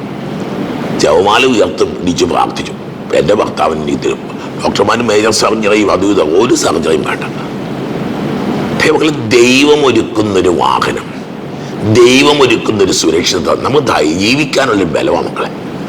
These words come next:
ജീവിതത്തിൽ ഏത് പ്രതിസന്ധിയോ ഏത് സങ്കടമോ ഏത് പ്രശ്നമാണെങ്കിലും ദൈവം തരുന്നൊരു സുരക്ഷ.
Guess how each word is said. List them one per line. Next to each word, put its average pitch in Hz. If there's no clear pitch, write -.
ജീവിതത്തിൽ 143
ഏത് 147
പ്രതിസന്ധിയോ 127
ഏത് 123
സങ്കടമോ 104
ഏത് 101
പ്രശ്നമാണെങ്കിലും 85
ദൈവം 120
തരുന്നൊരു 101
സുരക്ഷ. 73